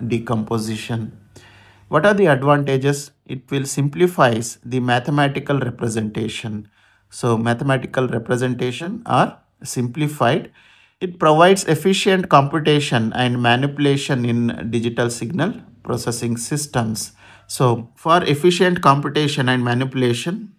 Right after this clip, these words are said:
we can use the signal decomposition. So what are the real world uses? So we can use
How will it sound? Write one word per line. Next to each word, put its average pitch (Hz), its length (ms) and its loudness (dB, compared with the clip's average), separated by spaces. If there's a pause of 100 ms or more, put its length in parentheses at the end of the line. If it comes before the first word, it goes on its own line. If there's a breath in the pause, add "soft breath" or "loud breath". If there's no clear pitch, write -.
we 117 140 -4
can 120 180 -2
use 165 360 -2 (120)
the 120 200 0
signal 127 580 -2 (600 soft breath)
decomposition. 117 1080 -2 (520 soft breath)
So - 160 -4
what 160 160 2
are 175 80 6
the 170 140 4
real 165 320 6
world 156 240 2
uses? 143 560 0 (160)
So - 200 -6
we 135 100 -4
can 139 220 0
use 135 360 2